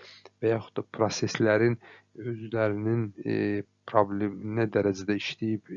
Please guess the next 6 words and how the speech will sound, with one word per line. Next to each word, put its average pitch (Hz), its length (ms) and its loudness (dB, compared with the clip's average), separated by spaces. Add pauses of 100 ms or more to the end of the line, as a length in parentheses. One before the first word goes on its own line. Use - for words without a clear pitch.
(120)
işlək - 340 2
vəziyyətdə 101 400 2
olub 104 400 -4
olmamasından 101 800 -2
asılı 104 320 -6 (140)
olaraq 104 340 -2